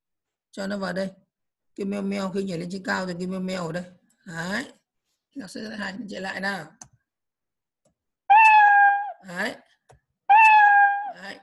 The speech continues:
Được chưa? Đấy, thế chứ chúng ta vừa mới làm cái đoạn chương trình ngắn thôi để mô tả cái con mèo như vậy thôi. Còn chúng ta, bây giờ chúng ta sẽ làm, à, thêm đoạn nữa. Thêm một đoạn nữa để chúng ta hình dung được cái, um,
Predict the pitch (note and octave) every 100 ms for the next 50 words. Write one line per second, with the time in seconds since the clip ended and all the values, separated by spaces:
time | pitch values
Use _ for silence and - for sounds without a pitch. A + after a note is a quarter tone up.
0 | - F#3 A#3 B3 - - _ _ _ _
1 | _ _ _ _ _ _ _ - A3 A#3
2 | A#3+ A#3+ D4 B3+ A#3 G#3+ G#3 A#3 A3+ G#3+
3 | G3+ F#3+ G#3+ G#3+ G#3+ G#3+ G#3+ G3+ B3+ C4+
4 | B3+ G3+ G#3 A#3 A3+ F3 D#3 D3 D#3+ -
5 | B3 B3+ B3 A#3 A#3 G3+ G#3+ A3 G#3 B3
6 | A#3+ A#3 G3+ G#3 G#3+ G#3 G#3 _ _ -
7 | _ - B3 A#3+ A#3 A#3+ C4 A3+ G#3+ G3+
8 | G3 G3 A#3+ A#3+ A#3 - F#3+ A#3+ D#4 -
9 | - _ _ _ _ _ _ _ _ _
10 | _ _ _ _ _ _ _ _ _ _
11 | _ _ B3 - A3 G#3+ G3 G#3+ B3 D#4+
12 | D4 G#3+ E3 E3 F3+ F3+ A3+ A#3+ A3 G3
13 | B3 A3+ G3+ B3 B3 A#3 A3+